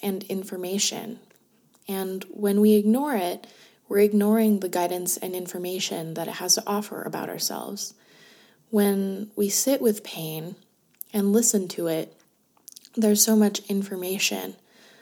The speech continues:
about what we need and want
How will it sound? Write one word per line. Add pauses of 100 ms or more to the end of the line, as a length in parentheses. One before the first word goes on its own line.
(200)
about (320)
what
we
need
and
want